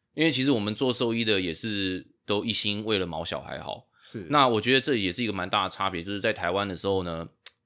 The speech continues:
Speaker 1: 我觉得自己啦，因为我没有在台湾执业过，但我觉得自己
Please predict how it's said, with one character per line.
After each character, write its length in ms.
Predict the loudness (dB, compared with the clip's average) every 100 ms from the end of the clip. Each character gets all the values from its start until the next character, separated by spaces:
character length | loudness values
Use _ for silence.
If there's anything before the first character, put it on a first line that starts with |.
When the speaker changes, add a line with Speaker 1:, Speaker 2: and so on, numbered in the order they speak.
| _ 0
Speaker 1:
我 160 | 2
觉 160 | 6 4
得 80 | 4
自 280 | -2 -6
己 160 | -2 0
啦， 100 | 2
因 40 |
为 60 | 2
我 60 | 2
没 100 | 2
有 40 |
在 200 | 0 -2
台 180 | -2 -2
湾 140 | -2
执 120 | -2
业 120 | -4 -2
过， 120 | 0
但 140 | 2
我 60 | 2
觉 120 | 2
得 60 | 0
自 220 | -2 -4
己 340 | -6 -8 -10